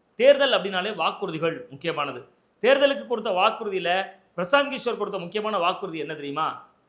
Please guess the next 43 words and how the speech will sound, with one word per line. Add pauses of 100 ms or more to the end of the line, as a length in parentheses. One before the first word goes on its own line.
கடந்த
ரெண்டாயிரத்தி
பதினாறுல
இருந்து
பீகார்ல
மது
விலக்கு
அமல்ல
இருக்கு.
அது
என்ன
மது
விலக்கு? (200)
அங்க
எங்கேயும்
லிக்யூர்
ஷாப்
கிடையாது, (240)
அதாவது
அங்க
யாரும்
தண்ணீர்
அடிக்க
முடியாது, (240)
சாராயம்
குடிக்க
முடியாது, (120)
மதுக்கடைகள்
முழுக்க
க்ளோஸ்
செய்யப்பட்டிருக்கு.
இது
இன்னைக்கு
நேரத்துல
ரெண்டாயிரத்தி
பதினாறுல
இருந்து
தொடருது.
பீகார்ல
மது
விலக்கு
அமல்ல
இருக்கு.